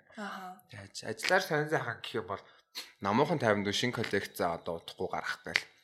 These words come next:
Speaker 1: Мгм.
Speaker 2: Араан сараас гарч байгаа.
Speaker 1: Аха.
Speaker 2: Тийм, тэрүүгээр нь тэгэл байж лээ.
Speaker 1: А одоо нөгөө их сургуульд яг, а, fashion designer-аар яг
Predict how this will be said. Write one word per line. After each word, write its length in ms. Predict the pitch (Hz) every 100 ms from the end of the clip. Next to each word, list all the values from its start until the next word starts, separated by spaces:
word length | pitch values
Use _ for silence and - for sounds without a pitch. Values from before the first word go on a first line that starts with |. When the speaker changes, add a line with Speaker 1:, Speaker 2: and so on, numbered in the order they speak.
| _ 208 202
Speaker 1:
Мгм. 320 | 196 185 208 _ _ _ -
Speaker 2:
Араан 240 | 101 107
сараас 320 | 107 104 -
гарч 320 | - - - -
байгаа. 240 | - - - _ _ 208
Speaker 1:
Аха. 440 | 190 185 180 202
Speaker 2:
Тийм, 320 | - 95 90
тэрүүгээр 400 | - 92 92 87
нь 80 | 85
тэгэл 240 | - -
байж 320 | - - - -
лээ. 160 | 98 101 - - - -
Speaker 1:
А 80 | 202
одоо 160 | 247
нөгөө 240 | 247 240 220
их 160 | 220
сургуульд 460 | - 302 311 381 -
яг, 160 | 277 269
а, 420 | 220 220 214 214 220
fashion 480 | 254 262 302 285
designer-аар 960 | 226 226 240 269 302 285 262 247 220 208
яг 160 | -